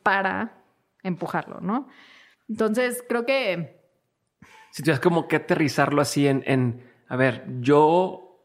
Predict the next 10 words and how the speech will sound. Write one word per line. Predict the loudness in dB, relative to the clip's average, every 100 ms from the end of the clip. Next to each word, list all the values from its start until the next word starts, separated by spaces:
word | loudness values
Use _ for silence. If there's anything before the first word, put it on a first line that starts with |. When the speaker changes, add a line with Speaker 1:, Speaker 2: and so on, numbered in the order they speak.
| _ _ _ _ _
Speaker 2:
Leticia, | -4 -4 -2 0
hago | 2
estas | 0 -4 -10 -6
tres | 0 0 0
cosas | -2 -2 -4 -8 -14 0
o, | 4 4 2 -4
o | 0 2 2 -4 -18 _ -12
esas | -6 -2
son | 0
mis, | 0 -4